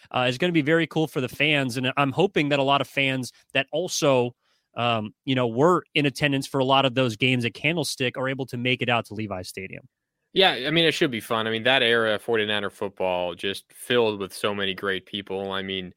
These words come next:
Speaker 2: Patrick Willis and Navarro Bowman throughout their entire career, you could argue the best linebacking core, uh, across football. I mean,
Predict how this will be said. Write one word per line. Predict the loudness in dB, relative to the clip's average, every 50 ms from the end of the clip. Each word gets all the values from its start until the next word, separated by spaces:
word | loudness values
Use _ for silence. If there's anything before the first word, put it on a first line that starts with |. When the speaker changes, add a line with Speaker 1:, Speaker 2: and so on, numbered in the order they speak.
| _ _ _ _ _ _ _ _ _
Speaker 2:
Patrick | -2 -2 -2 0 -4 -6 -2
Willis | 2 4 4 4 4 2 2 0
and | -2 0
Navarro | 0 -2 2 4 4 4 4 4 2
Bowman | 2 2 0 2 2 0 2 2 0 0 0 -4 -10 -14 _ _ _ _ _ _ _ _
throughout | -6 -2 -2 -2 0 0
their | 0 0 0
entire | -2 -2 0 0 2 2 0 -2
career, | -2 -4 -4 -2 -2 -2 -2 -2
you | -2 -4
could | -6 -8 -10 -6
argue | -4 -2 -2 -2 -2 -4 -6 -6 -8 -12 _ _ _
the | -6 0
best | 2 2 2 2 0 -4 -8 -4
linebacking | -2 0 0 0 0 0 0 0 0 0 -2 -6 -8 -8 -10 -12
core, | -14 -4 -2 0 2 2 2 2 2 0 0 -2 _ _ _ _ _ _ _ _ _
uh, | 0 0 0 0 -2 -6
across | -10 -4 -2 0 2 2 0 -2 -6
football. | -2 0 0 0 0 _ 0 2 2 2 2 2 0 0 0
I | -2 -4 -4
mean, | -4 -4 -4 -4 -6 -8